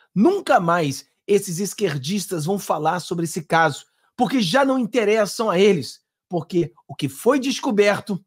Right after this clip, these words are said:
<laughs> eles desaparecem nesse momento. Compartilha com seus amigos, joga no grupo do WhatsApp, no grupo de Telegram e vamos entender tudo o que aconteceu.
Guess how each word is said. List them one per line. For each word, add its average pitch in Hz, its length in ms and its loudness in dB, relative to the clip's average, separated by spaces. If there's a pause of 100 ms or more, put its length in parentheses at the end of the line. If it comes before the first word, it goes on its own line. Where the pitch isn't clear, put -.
(160)
<laughs> 180 1400 -4
eles 185 360 2
desaparecem 143 880 0
nesse 135 260 -4
momento. 120 400 -6
Compartilha 185 520 -2
com 220 120 -6
seus 220 160 -6
amigos, 196 420 -2 (220)
joga 240 340 2
no 226 100 2
grupo 214 300 0
do 196 120 -2
WhatsApp, 190 540 0
no 175 80 0
grupo 220 300 -2
de 180 80 -8
Telegram 185 500 2 (280)
e 226 100 0
vamos 220 300 2
entender 190 460 -2
tudo 185 200 -6
o - 20 -4
que 156 80 -2
aconteceu. 165 640 -6